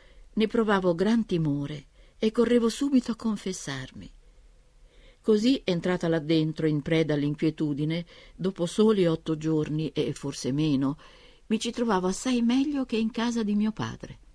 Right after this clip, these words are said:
Tutte erano contente di me, perché Dio mi aveva fatto la grazia di incontrar simpatia dovunque andassi, e così ero molto ben voluta.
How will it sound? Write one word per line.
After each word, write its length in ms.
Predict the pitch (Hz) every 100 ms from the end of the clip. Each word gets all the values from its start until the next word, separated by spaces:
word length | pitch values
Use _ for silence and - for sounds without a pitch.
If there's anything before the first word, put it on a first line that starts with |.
| _ - _ - - - -
Tutte 260 | - - 202
erano 300 | 160 151 151
contente 560 | 151 139 151 139 139
di 140 | 135 135
me, 320 | 131 127 131 - - _
perché 320 | 202 - 202
Dio 220 | 233 247
mi 80 | 180
aveva 260 | 165 165
fatto 300 | 170 175 -
la 100 | 170
grazia 500 | 165 170 175 196 214
di 100 | 196
incontrar 440 | 185 170 170 180 180
simpatia 640 | - 180 180 180 247 247
dovunque 460 | 185 190 262 262 233
andassi, 580 | 202 160 - - - - - - _
e 140 | 320
così 400 | 330 311 269 359 - - -
ero 220 | - 208 202
molto 320 | 220 254 196
ben 180 | 170 170
voluta. 440 | 226 339 - -